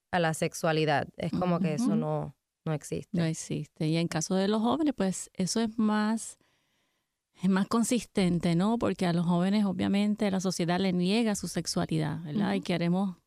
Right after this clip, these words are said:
Speaker 2: ponernos gringolas de que los jóvenes no están activos sexualmente. Así que para ellos es mucho más difícil buscar este tipo de servicio, que es difícil para una adulta, ¿verdad?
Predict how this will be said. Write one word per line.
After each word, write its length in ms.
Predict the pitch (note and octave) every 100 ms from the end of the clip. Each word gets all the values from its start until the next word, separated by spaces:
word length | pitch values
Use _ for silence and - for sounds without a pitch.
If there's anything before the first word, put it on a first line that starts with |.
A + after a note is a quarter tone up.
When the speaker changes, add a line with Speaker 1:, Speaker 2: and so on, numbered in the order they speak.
| _
Speaker 2:
ponernos 440 | F#3 F3 E3+ G3
gringolas 460 | F#3+ A3 G#3+ G#3 F#3
de 100 | F3
que 80 | F3
los 120 | E3+
jóvenes 260 | F3 F3 G3
no 40 |
están 240 | F#3 F#3
activos 320 | F3+ - E3+ E3+
sexualmente. 640 | F3 - F3 E3 D#3 E3+
Así 120 | F3+
que 140 | G3
para 240 | G3 G#3+ G3+
ellos 220 | G#3+ G#3+
es 60 | G3+
mucho 260 | G3 G#3
más 180 | G3 F3+
difícil 640 | F#3+ - G3 - - E3 - _ _ _
buscar 260 | - - F3+
este 200 | F3 G3+
tipo 200 | G3+ G3+
de 100 | G3
servicio, 640 | G3 F#3 G#3+ D4 - A3 - _
que 180 | F#3+ F3
es 60 |
difícil 380 | F#3+ - C4+ C#4
para 200 | - A#3+
una 140 | A3
adulta, 400 | G#3 A#3+ A3+ F3
¿verdad? 280 | D#3+ E3 A#3+